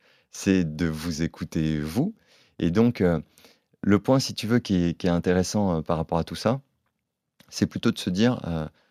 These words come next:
en fait, euh, il n'y a pas de bon chemin.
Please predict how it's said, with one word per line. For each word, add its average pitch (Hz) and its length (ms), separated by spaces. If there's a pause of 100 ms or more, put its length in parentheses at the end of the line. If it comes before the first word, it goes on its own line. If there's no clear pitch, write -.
(400)
en 90 80
fait, - 480
euh, 78 240
il 76 80
n'y 80 80
a 82 80
pas 98 360
de 78 380
bon 87 300
chemin. 98 440